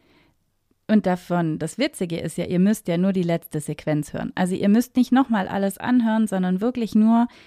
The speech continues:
den letzten Absatz, weil da ja alle Worte aneinander gekettet sind, die ihr gesagt habt oder die ihr euch gewünscht habt oder eben in den Koffer gepackt habt.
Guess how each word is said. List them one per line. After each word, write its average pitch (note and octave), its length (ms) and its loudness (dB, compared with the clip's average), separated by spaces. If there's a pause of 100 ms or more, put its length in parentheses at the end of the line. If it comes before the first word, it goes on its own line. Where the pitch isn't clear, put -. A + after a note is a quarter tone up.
(180)
den F#3+ 120 2
letzten G#3+ 440 -2
Absatz, - 600 -2 (260)
weil F3 140 2
da G3 180 0
ja A3 180 0 (120)
alle A3 400 0
Worte G3 340 0 (100)
aneinander F3 560 0
gekettet - 520 -12
sind, - 280 -8 (180)
die F3 80 -8
ihr F3 340 -4 (1120)
gesagt F#3+ 500 0
habt G#3 320 -2
oder G#3 260 2
die F3+ 260 -4
ihr E3+ 140 -2
euch D#3+ 180 -6
gewünscht A3+ 420 2
habt - 280 -8
oder B3 300 2
eben E3+ 200 0
in D3+ 80 0
den D#3 140 -4
Koffer F3 320 -2
gepackt - 440 -14
habt. - 300 -12